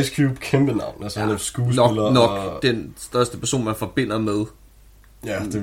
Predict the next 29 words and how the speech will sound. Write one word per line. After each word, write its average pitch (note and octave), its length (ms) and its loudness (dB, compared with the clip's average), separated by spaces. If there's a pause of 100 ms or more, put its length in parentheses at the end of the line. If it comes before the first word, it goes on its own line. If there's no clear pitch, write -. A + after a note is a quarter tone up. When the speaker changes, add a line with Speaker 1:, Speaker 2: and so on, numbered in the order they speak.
Speaker 2:
med G2 60 -6
Speaker 1:
sige. G#2 180 -2
Også G#2 140 -2
fordi A2 160 2
Speaker 2:
N G#2 40 0
W A2 40 4
A. G#2+ 40 2
Speaker 1:
han, G2+ 280 0
ja, G2 120 -8
han G#2+ 140 -4
forlod A#2+ 480 0
N G2+ 160 -4
W G2 220 -6
A G2 100 -4
på G#2+ 60 -10
et G2 60 -8
tidspunkt, G2 120 -10
hvor F#2+ 120 -10
han G2 100 -12
går G2+ 80 -12
solokarriere, G#2 720 -4
hvor F2+ 140 -8
han, G2 180 -4 (640)
altså, A2+ 200 -6 (720)
gik G#2+ 160 -4
i G#2+ 40 -2
battle G2+ 320 -2
mod F#2+ 280 -2
dem G2 160 -10